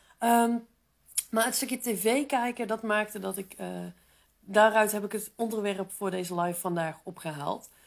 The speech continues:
Want thuis hebben wij, nou ja, wij hebben wel een T V, als in we hebben het fysieke ding. En wij hebben Netflix, Videoland, Disney, eh, Prime, eh, allemaal dat soort dingen.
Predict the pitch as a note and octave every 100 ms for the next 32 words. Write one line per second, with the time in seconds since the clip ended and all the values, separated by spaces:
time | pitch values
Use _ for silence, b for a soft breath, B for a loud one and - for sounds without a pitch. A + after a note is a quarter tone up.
0 | b b - F#3 F#3+ - _ - G#3 A#3+
1 | A#3+ G#3+ G3 F#3+ F#3 F#3+ D#3+ E3 E3+ G#3+
2 | G#3 G3 G3 G#3+ F#3 F3+ G3+ A3+ G#3 G3+
3 | F#3+ F#3+ - G#3 F#3 G3 E3+ E3+ A3 D4+
4 | B B B B - F#3+ F#3 F#3 F3+ F3+
5 | F3 F3 E3+ D#3+ F3 F#3 F3+ - E3 E3
6 | - A3 F#3 F3+ F3 F3 E3 E3+ E3+ F#3
7 | D#3 F#3+ F#3+ G3 F#3 F#3+ G3 F3 E3+ E3+
8 | E3 _ G3 F3+ F3+ F3+ F#3 F3+ b b
9 | b - F3 F3 F#3 A3 G#3 G#3 A3 A#3+
10 | A3 G#3+ A3+